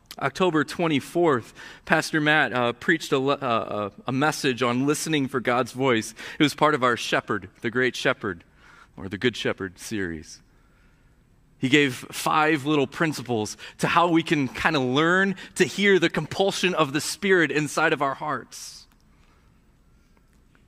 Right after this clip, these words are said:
And if you're interested in hearing that, go back to that. I'm not gonna re-preach that sermon. But it's an-, incredible to know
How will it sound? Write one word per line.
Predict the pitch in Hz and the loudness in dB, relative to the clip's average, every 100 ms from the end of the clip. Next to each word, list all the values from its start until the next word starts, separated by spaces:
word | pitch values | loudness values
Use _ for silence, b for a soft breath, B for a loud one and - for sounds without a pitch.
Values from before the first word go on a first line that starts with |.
| _ _ _ _ _ | _ _ _ _ _
And | 160 | 4
if | 156 | 4
you're | 151 233 165 | 4 4 4
interested | 190 190 185 - 185 | 2 4 2 2 0
in | 165 | 0
hearing | 151 190 180 | 0 0 2
that, | 156 | 0
go | 170 | 0
back | 165 175 165 | 2 0 0
to | 190 | 0
that. | 156 151 | 2 2
I'm | 151 | 2
not | 151 - | 0 0
gonna | 175 - - | -4 -6 -2
re-preach | 143 143 151 135 - | -2 0 -4 -4 -2
that | 131 92 | -2 -2
sermon. | - 147 123 101 B B B B | -2 -2 -2 -8 B B B B
But | 180 | 0
it's | 165 | 2
an-, | 180 | 0
incredible | 151 156 143 - 226 240 175 185 | 2 2 0 0 2 2 4 0
to | - | 0
know | 165 185 208 147 | -2 2 2 0